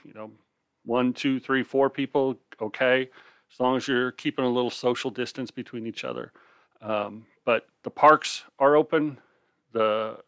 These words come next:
the restrooms are being cleaned multiple times a day. So if, if that call comes, feel free to use those. We're picking up the trash. We're trying to keep up with the mowing. Um, we understand that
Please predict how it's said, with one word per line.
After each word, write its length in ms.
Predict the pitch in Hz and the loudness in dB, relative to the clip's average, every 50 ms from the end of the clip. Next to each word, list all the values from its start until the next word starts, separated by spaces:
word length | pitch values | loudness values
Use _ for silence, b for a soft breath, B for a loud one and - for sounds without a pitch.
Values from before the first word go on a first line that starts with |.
| _ _ | _ _
the 160 | 113 107 110 | -14 -14 -14
restrooms 600 | 113 110 123 135 - - - 151 151 151 147 - | -4 -2 0 0 0 0 2 2 4 4 2 2
are 60 | 202 | 0
being 240 | 180 139 139 135 131 | 0 2 2 2 2
cleaned 540 | - - - 147 147 147 143 147 147 139 123 - _ | 0 0 0 2 4 4 4 4 2 0 -4 -10 _
multiple 420 | 123 123 127 131 - 127 - 139 | 0 0 0 0 -2 -6 -8 -8
times 340 | - - 139 131 131 120 120 | -2 0 0 0 0 -2 -6
a 40 | 123 | -6
day. 300 | 113 139 135 131 139 127 | 0 0 0 0 0 -4
So 380 | - - 139 120 110 110 107 b b b b b b b b b | -6 -4 -2 -2 -2 -2 -6 b b b b b b b b b
if, 280 | - 101 107 107 _ _ _ | -14 -14 -14 -14 _ _ _
if 280 | - 110 104 - - _ _ _ _ _ _ _ | -12 -12 -12 -12 -16 _ _ _ _ _ _ _
that 200 | - 117 - - | -4 -4 -4 -4
call 320 | - - 123 123 131 131 127 | 0 4 6 6 6 6 4
comes, 500 | - - 151 160 175 175 - - - - _ | 6 6 6 6 4 2 -4 -8 -18 -20 _
feel 300 | _ _ - 147 147 135 | _ _ -4 -2 -2 -2
free 300 | - - - 147 151 147 | -2 0 0 2 2 2
to 80 | 131 135 | 0 0
use 280 | 131 135 143 135 - | 0 0 -2 -2 -2
those. 320 | - 147 139 143 139 120 - B B B B B B B | 0 2 2 2 2 -2 -4 B B B B B B B
We're 100 | - 117 | -8 -8
picking 280 | - - 135 - - 131 | -4 -4 -6 -4 -2 -4
up 120 | 139 - | -4 -4
the 60 | - 147 | -6 -8
trash. 480 | - - 139 135 135 135 131 - - | -4 0 2 4 4 4 4 2 -2
We're 80 | 131 110 | -6 -8
trying 280 | - - - 135 135 | -4 0 0 0 0
to 60 | 131 131 | 0 -4
keep 260 | - - 147 - - | -8 -10 -6 0 0
up 160 | 143 135 - | 0 0 0
with 120 | 139 - | -8 -6
the 80 | _ 127 | _ -4
mowing. 520 | 120 120 127 131 139 147 147 143 156 156 b b b b b b b b _ | 0 2 4 6 6 6 4 2 0 -2 b b b b b b b b _
Um, 300 | 113 107 104 101 113 113 | -8 -6 -6 -6 -4 -2
we 120 | 117 120 | 0 0
understand 520 | 127 123 123 - - - 139 135 127 120 113 | 2 0 0 -2 -4 -4 -2 -2 -2 -2 -2
that 160 | 123 117 | -4 -6